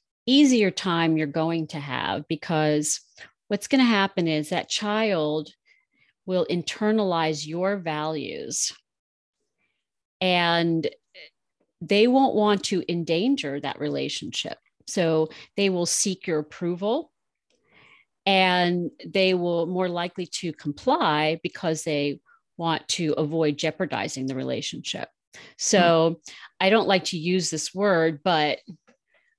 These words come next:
Speaker 1: I'm going to use this word. <laughs> It's, it's almost like, you know, use your relationship, quote unquote, use your relationship, right, as a tool, you know, as a parenting tool, um,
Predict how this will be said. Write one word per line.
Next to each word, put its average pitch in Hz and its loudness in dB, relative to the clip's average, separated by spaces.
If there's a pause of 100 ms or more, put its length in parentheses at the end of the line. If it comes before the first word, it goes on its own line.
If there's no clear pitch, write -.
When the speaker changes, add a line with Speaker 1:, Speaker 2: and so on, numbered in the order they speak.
(200)
Speaker 1:
I'm 170 -4
going 208 4
to 196 -2
use 175 0
this 160 -6
word. 214 0
<laughs> - -8 (420)
It's, - -6
it's 214 -8
almost 233 0
like, 190 2 (160)
you 196 -6
know, 170 0
use 269 2
your 190 -4
relationship, 170 -4
quote 196 0
unquote, 190 0
use 220 0
your 196 -2
relationship, 170 -4 (540)
right, 170 -2
as 175 0
a 180 -2
tool, 175 2 (720)
you 202 -4
know, 175 -2 (320)
as 180 -4
a 185 -6
parenting 226 4
tool, 151 -4 (220)
um, 165 -4